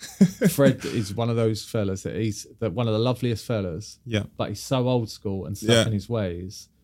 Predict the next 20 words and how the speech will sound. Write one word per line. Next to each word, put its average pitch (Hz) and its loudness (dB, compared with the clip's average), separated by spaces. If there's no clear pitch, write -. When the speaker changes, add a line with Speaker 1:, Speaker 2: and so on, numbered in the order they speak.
Speaker 1:
Yeah. 110 2
Speaker 2:
that - -12
he 123 -2
will 110 -2
just - -8
carry 135 2
on 143 4
doing 120 4
what 120 2
he's 104 -2
doing 120 2
for, 113 0
for 110 0
the 104 4
rest 131 2
of 120 -4
his 131 0
days, 110 2
Speaker 1:
<laughs> - -
Yeah. 156 10